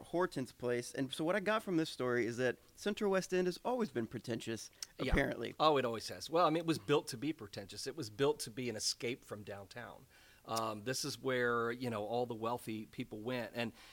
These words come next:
Speaker 2: you know, it's funny, and I, I kind of made a funny k-, kind of a aside about that at the beginning of this, is that people have tried to create all these really pretentious, um, reasons why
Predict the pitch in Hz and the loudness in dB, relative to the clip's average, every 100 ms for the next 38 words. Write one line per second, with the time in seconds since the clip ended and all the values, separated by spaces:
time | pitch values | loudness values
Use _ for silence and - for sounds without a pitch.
0 | - 151 160 147 - - 143 143 120 107 | 0 4 6 6 2 4 4 4 2 -4
1 | 92 95 107 143 135 135 - - 139 - | -14 -14 -6 0 4 2 0 0 0 0
2 | 151 123 110 120 107 101 - - - 120 | 2 2 2 0 -2 -4 -10 -12 -4 -4
3 | 104 - _ - _ - 123 98 87 - | -4 -10 _ -20 _ -6 -6 -6 -10 -14
4 | - - - 117 113 104 90 101 - 104 | -6 0 2 2 0 0 -6 -8 -6 -8
5 | 95 92 98 113 139 120 101 101 - 101 | -8 -12 -6 -2 -2 -2 -4 -6 -6 -6
6 | - 101 - - - - 165 151 123 - | -4 -4 -6 -20 -16 0 0 4 2 2
7 | 151 131 127 127 - 147 120 113 113 113 | 0 0 0 -6 -6 -2 0 0 0 0
8 | 113 110 104 - - 160 123 123 113 - | -2 -4 -10 -12 -16 -12 -6 -6 -6 -12
9 | 107 - 117 113 113 104 - - - 107 | -12 -8 -6 -6 -6 -4 -2 -2 -4 -8
10 | 101 92 90 - - - 113 131 143 123 | -8 -10 -14 -20 -20 -16 -2 2 2 0
11 | 120 107 98 113 113 110 | -4 -6 -8 -6 -6 -6